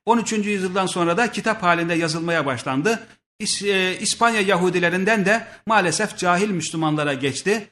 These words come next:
Ya da istismarcı, e, insanların eliyle Müslümanlığa bunlar adapte edilerek yer yer bir iki dua, e,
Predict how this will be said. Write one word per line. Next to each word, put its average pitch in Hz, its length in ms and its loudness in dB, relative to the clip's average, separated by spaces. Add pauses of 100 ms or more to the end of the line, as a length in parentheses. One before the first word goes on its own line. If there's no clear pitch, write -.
(140)
Ya 185 120 -2
da 196 80 -2
istismarcı, 185 840 0 (100)
e, 160 380 -2
insanların 160 540 0
eliyle 160 520 0 (280)
Müslümanlığa 180 840 0 (120)
bunlar 180 420 2 (200)
adapte 170 500 -2
edilerek 147 560 2 (240)
yer 202 160 0
yer 165 200 0 (220)
bir 214 80 -4
iki 180 280 -4
dua, 175 580 0
e, 156 40 -10